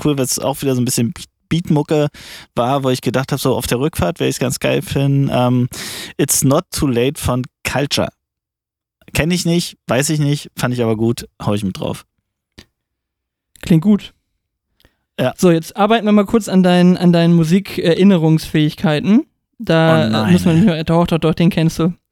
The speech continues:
Speaker 2: Also,
Speaker 1: Mhm.
Speaker 2: wenn ich dir sage, "Lass Ketchup", Ketchup-Song,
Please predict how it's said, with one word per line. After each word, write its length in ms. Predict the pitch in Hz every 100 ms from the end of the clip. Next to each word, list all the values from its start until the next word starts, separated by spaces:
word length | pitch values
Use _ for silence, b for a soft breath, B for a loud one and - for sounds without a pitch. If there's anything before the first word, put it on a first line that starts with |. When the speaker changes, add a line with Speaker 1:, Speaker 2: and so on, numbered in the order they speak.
| B B B B B
Speaker 2:
Also, 300 | 165 160 156
Speaker 1:
Mhm. 220 | 131 156 - _ _ _ -
Speaker 2:
wenn 200 | 175 254
ich 100 | -
dir 160 | 226
sage, 460 | 175 180 208 226 220
"Lass 340 | 185 180 185 -
Ketchup", 500 | 208 214 - 294 - - - _ _
Ketchup-Song, 840 | - 214 - 165 151 - 147 147